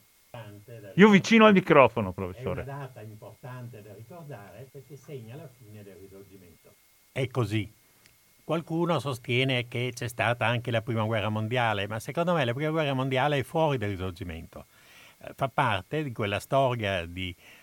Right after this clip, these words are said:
Speaker 1: lotte imperialistiche europee e, e non solo europee che ha caratterizzato il Novecento e quindi è un'altra cosa,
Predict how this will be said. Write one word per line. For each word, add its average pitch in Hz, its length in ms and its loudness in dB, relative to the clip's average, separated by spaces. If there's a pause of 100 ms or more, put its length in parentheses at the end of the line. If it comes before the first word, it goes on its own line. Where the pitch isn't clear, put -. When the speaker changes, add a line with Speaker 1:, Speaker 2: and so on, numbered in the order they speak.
(160)
Speaker 1:
lotte 120 500 2
imperialistiche 101 1700 -4
europee 98 1200 -2 (120)
e, 87 420 -8
e - 40 -6
non 120 260 -2
solo 113 300 -2
europee 123 640 -2 (420)
che - 120 -6
ha 143 60 0
caratterizzato 131 920 0
il 107 80 0
Novecento 98 800 -4 (340)
e 165 160 -6
quindi 110 520 -4
è 120 100 -2
un'altra 120 440 0
cosa, 95 520 0